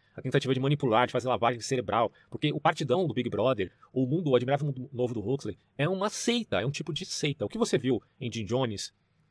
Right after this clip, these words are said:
no mundo real, ou você vê em, na seita de Charles Manson, vou citar esses dois daqui a pouco,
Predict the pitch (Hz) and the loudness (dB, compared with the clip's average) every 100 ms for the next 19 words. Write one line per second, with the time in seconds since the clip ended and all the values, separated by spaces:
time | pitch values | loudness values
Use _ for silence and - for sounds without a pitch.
0 | _ - 113 95 95 107 95 _ _ _ | _ -12 -10 0 2 2 0 _ _ _
1 | _ _ _ _ _ 127 147 110 123 117 | _ _ _ _ _ 4 4 4 0 0
2 | 120 117 107 113 113 113 123 117 - 110 | -4 -4 -8 -8 -2 0 0 -2 2 2
3 | 95 107 127 - 85 113 - 113 101 101 | 2 -2 -2 -4 -10 -8 -2 -2 0 0
4 | 98 92 - 123 | 2 0 -2 -4